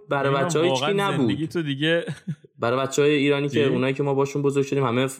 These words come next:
Speaker 1: مهاجرت کردن. خیلی سد است تولدم احساس می‌کنم. <laughs> برای بچه‌های خارجی هم که باشون بزرگ شدیم، همه بچه‌ها ماشاءالله تحصیل کردن، سر کار و اینا. حالا قراره تازه فردا شب اگه اجازه بدن یه بیرونی بریم باشون، ولی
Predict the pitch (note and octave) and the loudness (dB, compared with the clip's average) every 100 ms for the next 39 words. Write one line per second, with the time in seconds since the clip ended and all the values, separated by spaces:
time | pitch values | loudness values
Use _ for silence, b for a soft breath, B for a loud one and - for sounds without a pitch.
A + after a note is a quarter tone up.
0 | - A#2 G#2+ G2+ G#2 C3 - C#3 A#2+ G#2 | -10 -2 0 2 0 0 0 0 0 -2
1 | G2 F#2+ G#2+ - - C#3+ E3 G3+ - D3 | -4 -8 -14 -20 -6 -2 -2 -2 -2 0
2 | F#3+ C#3+ C#3+ - C3 B2 D#3 C3+ B2+ C3+ | 2 2 0 0 0 0 -2 0 2 2
3 | C3 C3+ C#3+ C3+ C#3 - G4 G#3 - C4 | 2 2 2 0 2 2 2 0 0 2
4 | F#4 G#3 - F4 D4+ G#3+ - B2+ C#3 C#3 | 4 2 -2 -6 -6 -8 -2 0 0 0
5 | E3 D#3 C#3 D3+ D3+ D#3 D#3 E3+ D#3 D3+ | 0 2 2 2 2 2 2 2 2 2
6 | D#3 D3+ D#3 D3+ D#3+ D#3 D#3+ D3+ A#2+ B2 | 2 2 2 2 -2 -2 -4 -4 -2 0
7 | D#3 C3 C#3+ C#3+ D#3 C3 B2+ B2 C3+ C3 | 0 0 0 0 0 0 0 0 -2 -4
8 | A#2 A#2+ A#2+ A#2+ A2+ C3 C#3+ C#3+ C#3+ C#3+ | -2 -4 0 0 0 -2 -2 0 0 2
9 | C#3 D#3 C3 C3 C#3+ D#3 C#3 C#3 D#3 C3 | 2 2 2 0 -2 0 0 0 0 0
10 | A#2+ D3 E3 B B B _ - A2+ A2+ | 0 0 0 B B B _ -4 0 0
11 | A2+ C3 B2+ A#2+ - D3 D#3+ A#2 A2+ A2 | 0 2 2 0 -2 0 0 2 2 2
12 | A2 A2 A2 B2+ B2 B2 A2+ A2 G2+ G#2 | 2 2 2 0 0 -2 -2 -4 -2 0
13 | G2+ F2 E2+ D#2+ - F#2 G2+ A#2 A#2+ | 0 -2 -2 -4 -6 -4 -2 0 -4